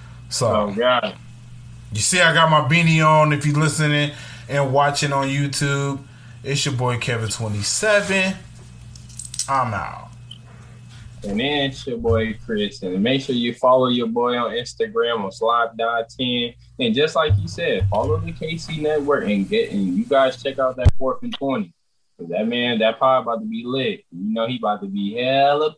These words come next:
Speaker 2: pissed about what his team, he got a lot to say off his chest. So look forward to that, you guys. And we can't wait to see Thor's episode for What If for next week, for this week. So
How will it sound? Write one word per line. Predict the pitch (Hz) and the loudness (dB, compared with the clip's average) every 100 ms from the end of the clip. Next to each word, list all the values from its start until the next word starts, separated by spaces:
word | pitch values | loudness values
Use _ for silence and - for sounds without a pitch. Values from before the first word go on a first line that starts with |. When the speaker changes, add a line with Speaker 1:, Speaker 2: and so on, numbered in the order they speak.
| - | -6
Speaker 2:
pissed | 175 165 - | -6 -6 -8
about | 123 123 | -4 -4
what | 127 131 | -4 -8
his | 139 131 | -10 -14
team, | 151 156 151 | -16 -10 -6
he | 147 | -4
got | 143 135 139 | 0 0 2
a | |
lot | 143 143 | 0 0
to | 156 | -6
say | - 196 196 185 | -8 -4 0 2
off | 175 180 | 2 0
his | 185 - | -8 -8
chest. | - 233 226 135 - - _ _ _ _ _ _ _ | -2 0 2 0 -6 -16 _ _ _ _ _ _ _
So | 135 123 120 113 _ _ - | -2 0 0 -4 _ _ -12
look | 101 117 131 | -4 -4 0
forward | 151 147 143 | 0 2 0
to | 151 | 0
that, | 151 143 | 0 0
you | 139 139 | -2 -2
guys. | 143 147 143 | 0 0 -2
And | 110 104 98 _ _ _ _ _ | -2 -4 -6 _ _ _ _ _
we | - - _ - _ - 107 | -16 -16 _ -20 _ -6 -2
can't | 117 123 | 0 0
wait | 127 135 | -2 -2
to | 113 | -6
see | - 135 135 135 | -4 0 0 0
Thor's | 143 156 156 151 156 - - _ _ _ _ | 2 4 4 4 2 -4 -14 _ _ _ _
episode | 151 175 170 170 156 151 139 | -4 -4 -4 0 2 2 2
for | 147 143 | -2 0
What | 156 180 | -2 0
If | 196 160 | -4 -4
for | - 151 | -4 -2
next | 156 156 196 | -2 -4 -6
week, | 202 165 | -6 -4
for | 143 | -4
this | 143 151 | -2 -4
week. | 190 214 196 | -2 -4 -2
So | - 123 113 | -2 2 2